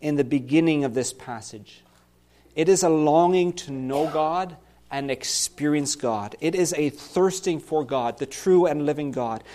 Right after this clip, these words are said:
This is not some passing fancy, but a passion to be near to God. A passion to, to know and to be known by God. The expression in this verse,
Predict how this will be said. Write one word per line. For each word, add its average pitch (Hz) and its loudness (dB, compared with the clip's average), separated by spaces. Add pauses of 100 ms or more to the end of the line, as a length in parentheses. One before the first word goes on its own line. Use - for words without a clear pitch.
(160)
This 190 6
is 170 4
not 165 2
some 156 -2 (560)
passing 175 0
fancy, 151 -2
but 135 -2
a 135 0
passion 131 -8 (420)
to - -8
be 151 2
near 151 2
to 135 -8
God. 120 -6 (480)
A 156 0
passion 165 0
to, 165 -4 (340)
to 160 -2
know 170 8
and 185 4
to - -8
be 165 -2
known 165 4
by 135 2
God. 127 0
The 147 -2
expression 190 -2
in 165 0
this 156 0
verse, 160 -2